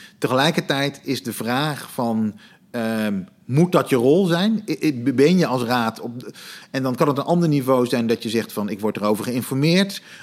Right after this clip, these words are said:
Of als er een eg-, inspectierapport is wat een structurele misstand, eh, eh, aan, aan bod komt, of wat iets over het opdrachtgeverschap zegt. Natuurlijk moet je daar het gesprek over voeren. Maar je ziet ook wel de, de, de, de,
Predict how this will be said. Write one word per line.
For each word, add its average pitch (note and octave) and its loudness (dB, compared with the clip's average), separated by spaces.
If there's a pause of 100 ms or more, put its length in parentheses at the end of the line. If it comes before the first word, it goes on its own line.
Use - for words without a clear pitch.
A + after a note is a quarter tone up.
Of A2 -6
als A2+ -2
er A#2 -4
een G#2+ -4
eg-, - -10
inspectierapport B2+ -2
is G#2+ -2
wat A#2 -4
een A#2+ -8
structurele B2 0
misstand, B2 -2 (320)
eh, B2+ 0
eh, B2 -4
aan, B2 -6
aan A#2+ -2
bod C3 0
komt, C3+ 0
of G2+ -6
wat A2 -6
iets C3 -4
over A#2+ 0
het B2 -10
opdrachtgeverschap B2+ -2
zegt. B2+ -6
Natuurlijk E3 2
moet C3 0
je C3 0
daar A#2 0 (200)
het A3 -4
gesprek F3 -4
over C3+ 0
voeren. B2+ -2 (340)
Maar A#2 0
je A#2+ 2
ziet - -2
ook F3 2
wel D3 2
de, C3+ 0
de, C3 -2
de, B2 0
de, A#2 0